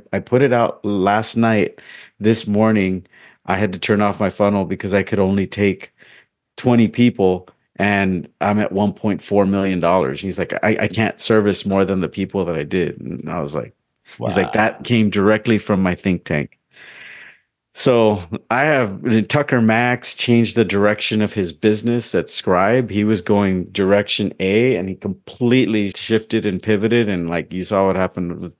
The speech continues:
Speaker 1: with Scribe. Before they had their, you know, they had their big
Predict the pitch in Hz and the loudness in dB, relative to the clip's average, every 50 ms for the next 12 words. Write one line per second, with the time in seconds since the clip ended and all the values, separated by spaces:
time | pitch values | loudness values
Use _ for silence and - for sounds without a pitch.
0 | - - 98 95 - - - 104 92 87 113 127 123 170 165 143 135 127 107 95 | -14 -10 -8 -8 -6 -2 0 0 0 2 0 0 2 2 2 4 2 0 0 0
1 | 107 92 - - - - - - - - 117 107 101 101 101 104 95 107 95 80 | -2 -2 -2 -6 -16 -20 -20 -10 -2 0 2 2 2 2 2 0 0 0 -2 -2
2 | 98 90 | -4 -6